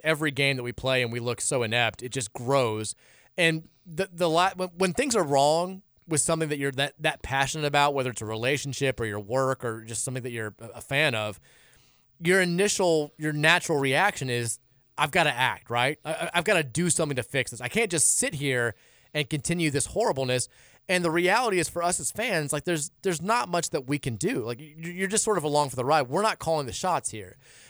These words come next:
And so I think that's why it's so frustrating for people to watch the basketball program continue to, like, just carve out new depths that we didn't think were even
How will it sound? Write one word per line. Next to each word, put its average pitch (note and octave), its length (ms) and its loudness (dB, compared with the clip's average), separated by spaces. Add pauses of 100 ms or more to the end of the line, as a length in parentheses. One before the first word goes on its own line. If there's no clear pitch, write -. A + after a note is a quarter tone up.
(140)
And F3+ 120 -2
so G3 120 4
I F3 40 4
think G#3 160 -2
that's F#3 180 0
why D#3 200 6
it's D3+ 120 0
so E3 200 2
frustrating E3 480 -2
for C3+ 140 -6
people C3+ 420 -2 (440)
to E3+ 80 0
watch D3 360 4
the - 80 -6
basketball C#3+ 400 2
program C3+ 360 0
continue D3+ 340 -4
to, C3 220 -2
like, A#2+ 140 -4
just - 180 -12 (460)
carve D3+ 400 0
out C#3+ 220 2
new C3+ 240 -2
depths A#2+ 500 -4
that B2+ 100 -6
we B2 100 -4
didn't C3 180 -4
think C3 160 -6
were B2+ 120 -4
even F#2+ 260 -4